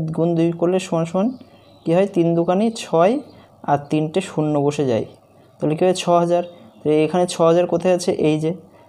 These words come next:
তাহলে ছ হাজার আমরা এখান থেকে এখানে নিয়ে যাব। এরপর নেক্সট, পাঁচ হাজার,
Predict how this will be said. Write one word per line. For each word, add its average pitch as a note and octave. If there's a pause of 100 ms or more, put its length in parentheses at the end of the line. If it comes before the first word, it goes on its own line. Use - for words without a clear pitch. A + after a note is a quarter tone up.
(180)
তাহলে D3
ছ - (140)
হাজার E3
আমরা F3
এখান E3+ (100)
থেকে G3 (1200)
এখানে D3+
নিয়ে A#2+
যাব। - (1080)
এরপর G3 (100)
নেক্সট, F3+ (360)
পাঁচ D3 (100)
হাজার, G3